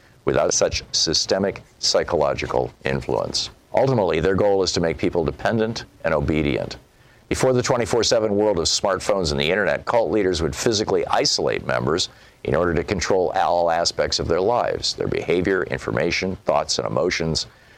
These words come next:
or what we call the bite model of indoctrination, B I T E. But physical isolation is not always necessary for indoctrination to occur. Through the media and the internet, people can be indoctrinated and even recruited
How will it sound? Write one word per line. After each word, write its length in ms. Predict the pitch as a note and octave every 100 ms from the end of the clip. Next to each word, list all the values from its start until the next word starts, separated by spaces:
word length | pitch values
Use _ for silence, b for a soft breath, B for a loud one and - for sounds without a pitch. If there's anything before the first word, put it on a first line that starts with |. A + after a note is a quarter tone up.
| B
or 100 | -
what 140 | E2+ D2+
we 100 | -
call 260 | - F#2
the 100 | E2
bite 480 | D#2+ C#2 G2+ G#2 - -
model 400 | E2+ D#2 D2+ D2+ -
of 120 | C2+
indoctrination, 840 | C#2 C#2 D2 D#2 E2 F#2 - - - _ _ _ -
B 140 | A#1
I 100 | B1+
T 200 | B1+ -
E. 340 | A#1+ - D2 - B B B
But 120 | F2+
physical 440 | - C#3+ D3+ A#2
isolation 640 | G2 F#2 G2 F#2+ A2 F2+ D#2+
is 120 | D#2
not 180 | F2+ F2
always 280 | E2 D#2 F2+
necessary 540 | - - - B1+ G#1+
for 200 | - B1+
indoctrination 720 | A#1 A1 - - A1 - A#1+
to 140 | - A1+
occur. 380 | - G#1+ G1+ - b b b -
Through 140 | F2
the 80 | C#2
media 420 | F2+ F2+ D#2+ D#2
and 80 | B1+
the 140 | A#1+
internet, 380 | G2+ G#2 C#2+ A#1+
people 220 | E2+ -
can 140 | - D2
be 100 | C2+
indoctrinated 840 | C2 D#2 F2 - E2 C#2 D2 - -
and 120 | E2+
even 220 | F#2 G#2+ E2+
recruited 560 | D2 - D#3 F2 D2